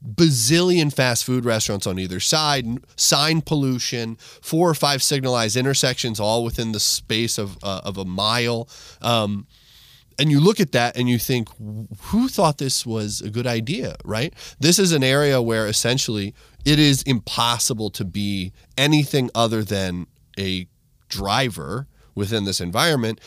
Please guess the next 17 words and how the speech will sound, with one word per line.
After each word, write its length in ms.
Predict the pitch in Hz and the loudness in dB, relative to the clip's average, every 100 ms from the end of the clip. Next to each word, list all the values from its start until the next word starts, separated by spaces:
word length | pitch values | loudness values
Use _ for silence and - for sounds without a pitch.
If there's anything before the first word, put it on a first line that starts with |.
| - | -10
And 120 | 120 135 | -6 2
even 300 | 180 165 143 | 4 4 4
then, 200 | 165 165 | 4 2
it's 160 | 131 | 2
not 180 | 156 139 | -2 -2
pleasant 360 | - 143 143 147 | 2 2 4 4
as 100 | 143 | 2
a 80 | 139 | 0
driver. 540 | 123 131 180 127 - _ _ _ | 0 -2 -4 -8 -16 _ _ _
Um, 500 | - 101 95 95 - - _ _ _ | -6 -4 -4 -8 -14 -20 _ _ _
if 140 | 117 117 | -4 0
I 120 | 127 | 2
wanna 180 | 151 143 | 4 2
go 100 | 131 | 0
to 80 | 123 | 0
Taco 340 | - 110 107 | -2 -2 -4
Bell 580 | 92 120 147 113 143 | -2 0 0 -2 -4